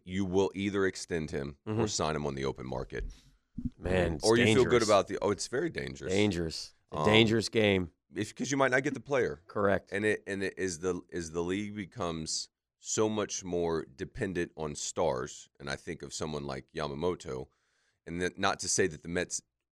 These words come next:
Speaker 1: would have, and Cohen said they wouldn't have done anything differently,
Speaker 2: Mm-hmm.
Speaker 1: but they're becoming more difficult to get
Speaker 2: Mm-hmm.
Speaker 1: because they're, because they're so valuable.
Speaker 2: Mm-hmm.
Speaker 1: Like they're, and so
Speaker 2: Here's the one thing, and I hope Stearns understands this, and I've had this conversation with you a few times, but I,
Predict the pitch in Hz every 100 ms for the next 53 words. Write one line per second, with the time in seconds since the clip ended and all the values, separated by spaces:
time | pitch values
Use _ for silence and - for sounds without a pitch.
0 | - 92 110 107 98 87 85 82 76 -
1 | 92 87 80 87 80 76 76 95 85 78
2 | 87 80 76 76 73 95 90 73 76 113
3 | 101 - _ - 82 - _ _ _ _
4 | - _ 107 104 113 151 160 143 120 113
5 | - 117 107 117 101 - 78 117 90 -
6 | - 113 104 107 - 120 95 85 87 -
7 | 73 85 139 101 92 - 87 76 67 64
8 | 55 - 110 104 104 82 69 - 80 76
9 | - 85 78 71 - _ _ _ 202 233
10 | 196 156 175 170 160 143 131 180 202 -
11 | 170 160 135 123 113 120 107 92 110 135
12 | 143 139 117 127 113 107 110 104 104 95
13 | 98 95 85 - 95 - 110 - 90 87
14 | 87 107 -